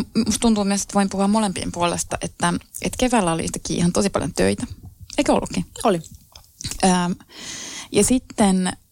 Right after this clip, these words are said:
Speaker 1: äh, sit musta tuntuu, että mun viimeisetkin voimat meni siihen Ukrainan sodan alkuun.
Speaker 2: Kyllä.
Speaker 1: Joka herätti siis rehellisesti sanottuna pelkoa.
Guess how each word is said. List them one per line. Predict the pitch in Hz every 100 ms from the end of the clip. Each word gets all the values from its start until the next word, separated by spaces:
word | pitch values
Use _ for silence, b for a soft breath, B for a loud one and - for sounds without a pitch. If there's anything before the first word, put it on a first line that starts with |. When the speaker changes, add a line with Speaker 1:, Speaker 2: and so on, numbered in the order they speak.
| _ _
Speaker 1:
äh, | 170 175 - - - _
sit | - 247
musta | 240 -
tuntuu, | 214 190
että | 180
mun | 185 185
viimeisetkin | 220 175 - - -
voimat | 170 170 - -
meni | - - - - - - -
siihen | - - 175 185 -
Ukrainan | 185 - 190 - 202 -
sodan | - - - - - - _ -
alkuun. | 196 185 - 277 294 285 - -
Speaker 2:
Kyllä. | 190 180 180 B B B - - -
Speaker 1:
Joka | - 175 185
herätti | 180 180 - -
siis | - - - - - _ _ _ -
rehellisesti | 214 170 180 - -
sanottuna | - 285 - 220 202 - -
pelkoa. | - 285 165 - -